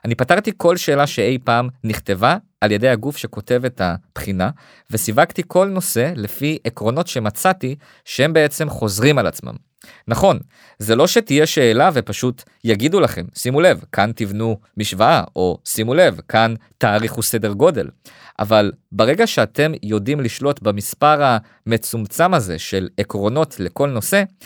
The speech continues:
אז אתם שולטים במבחן. וכשאתם שולטים בו, ניצחתם. לצורך העניין, אם אני אשאל אתכם איזה כלים יש לכם לפתור בעיות הספק,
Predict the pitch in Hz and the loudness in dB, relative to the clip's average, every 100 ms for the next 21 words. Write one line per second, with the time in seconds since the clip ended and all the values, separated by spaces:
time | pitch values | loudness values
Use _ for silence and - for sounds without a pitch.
0 | - _ - 110 110 110 - 104 - 156 | -20 _ -4 -4 -2 -4 -2 -2 -2 -4
1 | 165 _ - 82 95 92 - 98 - 92 | -4 _ -10 0 0 0 -6 -8 -6 -8
2 | - - _ _ - 107 - 104 95 101 | -8 -16 _ _ -8 -6 0 0 0 -4
3 | - 95 92 208 180 120 127 _ _ - | -4 -4 -2 -2 0 -2 -2 _ _ -8
4 | 110 - 101 - - - _ _ _ 107 | -6 0 0 -2 -16 -18 _ _ _ -6
5 | - 214 226 143 131 - 104 107 90 - | 0 2 2 0 0 0 -4 -2 -4 -6
6 | _ - - - 185 240 190 - 117 170 | _ -20 -20 -4 0 2 2 0 0 2
7 | 180 - 104 104 - 156 220 220 156 160 | 2 0 -4 -6 0 0 0 -2 -4 -2
8 | 139 - 170 113 104 - 143 156 170 _ | -4 -4 -6 -4 -6 -2 2 2 0 _
9 | - 107 120 139 123 - 117 - - | -2 2 2 2 -4 -2 -2 -2 -12